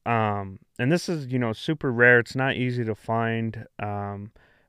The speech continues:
but it's, it's kind of, and people have been doing this for a while, but it's kind of like the new, the new wave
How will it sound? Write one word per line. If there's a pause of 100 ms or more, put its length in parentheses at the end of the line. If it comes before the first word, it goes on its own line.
but
it's,
it's
kind
of, (560)
and
people
have
been
doing
this
for
a
while,
but
it's
kind
of
like
the
new, (120)
the
new
wave